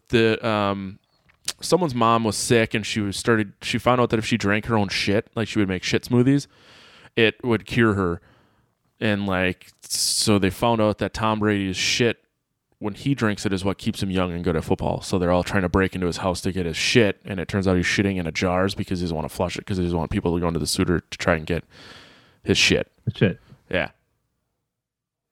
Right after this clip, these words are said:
Speaker 1: So, uh, you know, I, I think it's just that people wanna hate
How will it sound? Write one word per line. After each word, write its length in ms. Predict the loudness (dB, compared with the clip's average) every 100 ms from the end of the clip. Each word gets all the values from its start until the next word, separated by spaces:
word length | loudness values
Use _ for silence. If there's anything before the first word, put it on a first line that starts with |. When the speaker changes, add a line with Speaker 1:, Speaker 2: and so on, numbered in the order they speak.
| _
Speaker 1:
So, 440 | -2 2 4 2 -2 -8
uh, 320 | -8 -8 -18 -20 _
you 220 | -8 -2
know, 80 | -2 0
I, 100 | 0 2
I 80 |
think 160 | 0 0
it's 100 | 0
just 140 | -2
that 160 | 0 2
people 240 | 2 4
wanna 180 | 2 2
hate 300 | 0 -2 -4